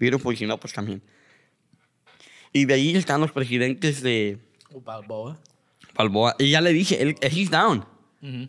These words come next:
Speaker 1: Dijo que sí, que ya estaba listo. So, cuando vayamos para Austin.
Speaker 2: I, I don't really know that this is, like, his, uh,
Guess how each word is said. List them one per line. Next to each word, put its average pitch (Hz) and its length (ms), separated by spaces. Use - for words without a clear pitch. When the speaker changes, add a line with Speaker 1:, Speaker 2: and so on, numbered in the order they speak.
Speaker 1:
Dijo 131 220
que 120 100
sí, 135 260
que 110 140
ya 110 80
estaba 120 300
listo. 110 360
So, 113 380
cuando 117 200
vayamos 127 300
para 113 160
Austin. 117 320
Speaker 2:
I, 143 100
I 143 60
don't 170 200
really 156 180
know 135 340
that 113 420
this 117 220
is, 117 200
like, 107 200
his, 120 340
uh, 101 640